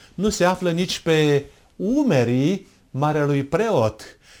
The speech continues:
căci cele două pietre pe care erau săpate numele celor douăsprezece seminții ale lui Israel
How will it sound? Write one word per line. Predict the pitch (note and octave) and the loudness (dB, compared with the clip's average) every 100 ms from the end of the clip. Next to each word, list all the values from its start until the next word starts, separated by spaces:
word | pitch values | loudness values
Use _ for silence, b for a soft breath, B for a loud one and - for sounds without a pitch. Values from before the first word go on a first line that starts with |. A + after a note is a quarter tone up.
| b | b
căci | - D3 D3 | -2 -2 -2
cele | - D3 | -2 0
două | C#3+ D#3+ C#3+ | 2 4 2
pietre | - C#3 G#3 A#3+ E3+ | 0 2 4 4 2
pe | D3+ D3+ | 0 2
care | E3+ E3 | 2 2
erau | D3+ F3+ D#3 B B | 4 4 2 B B
săpate | - - D#3 - G#3 A#3+ - B2+ | -4 2 2 4 2 2 0 0
numele | C3+ B3+ B3+ C3 A2 G2 B B B | 0 0 2 2 2 0 B B B
celor | F3 D#3 C3 | 0 0 0
douăsprezece | G#2+ B3 C4 - C#3 C3 C#3+ | 6 6 6 4 0 2 -2
seminții | D3+ C#3+ C#3+ E3 | 0 -2 -2 0
ale | F3 C#3 | 0 2
lui | B2+ | 0
Israel | B2 B2 A2 C3 F#3+ G#3 | -2 0 2 2 2 0